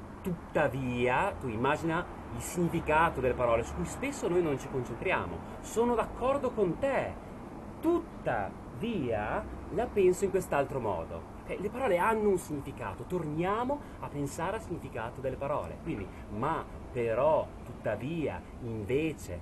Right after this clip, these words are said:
anche se, eccetera, eccetera. Queste sono definite, eh, sebbene, sebbene <laughs> sia più aulico, però sebbene sono tutte congiunzioni avversative.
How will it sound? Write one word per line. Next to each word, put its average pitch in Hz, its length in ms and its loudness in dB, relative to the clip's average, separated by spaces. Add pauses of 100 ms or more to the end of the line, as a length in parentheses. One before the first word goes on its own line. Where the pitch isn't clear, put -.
anche 131 360 0
se, 151 500 2 (160)
eccetera, 107 380 -6
eccetera. 82 260 -10
Queste 208 220 -8
sono 131 360 -2
definite, 151 840 -4 (100)
eh, - 100 -4
sebbene, 185 840 8
sebbene 117 400 -4
<laughs> - 20 0
sia 135 220 0
più 120 220 0
aulico, 107 680 2 (180)
però 143 140 2
sebbene 160 720 4
sono 139 320 -2
tutte 147 320 -8
congiunzioni 170 640 2
avversative. - 800 -6